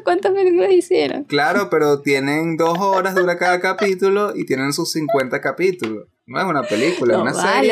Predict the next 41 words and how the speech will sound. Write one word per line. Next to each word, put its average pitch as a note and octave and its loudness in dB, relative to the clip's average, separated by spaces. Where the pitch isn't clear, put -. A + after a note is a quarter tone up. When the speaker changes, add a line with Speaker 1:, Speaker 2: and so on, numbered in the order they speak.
Speaker 1:
pero F#3+ -2
Dios G#3 -2
Speaker 2:
larguísima. A3 -4
Speaker 1:
mío. A3+ -2
¿Pero B3 4
quién A#3+ 0
financia D4+ 0
esas, F4+ -4
esas, D#4 -4
esos F4+ -6
capítulos? A#3+ -6
Speaker 2:
No B2+ 0
sé, - -2
Speaker 1:
O B3 0
sea, - 2
Speaker 2:
pero, A2+ 0
ajá, C3+ -2
pero B2 2
Speaker 1:
Dios A#2+ 4
Speaker 2:
dale, A#2+ 2
tú, C#4 2
tú F#4+ -2
Speaker 1:
mío. F4+ 4
Speaker 2:
ibas C3 0
a D3+ 0
decir B2 0
algo, G#2 -2
tú A2 -2
ibas A2+ -2
a A#2+ -2
decir G#2+ -6
algo. F#3+ -8
Speaker 1:
No, G3+ 2
ya G#3+ 0
ves A3+ -2
que A3 0
Speaker 2:
Dale. G#3+ -2
Speaker 1:
yo A3+ -6
estoy A3+ -8
impresionada. A#3+ -6
<laughs> - -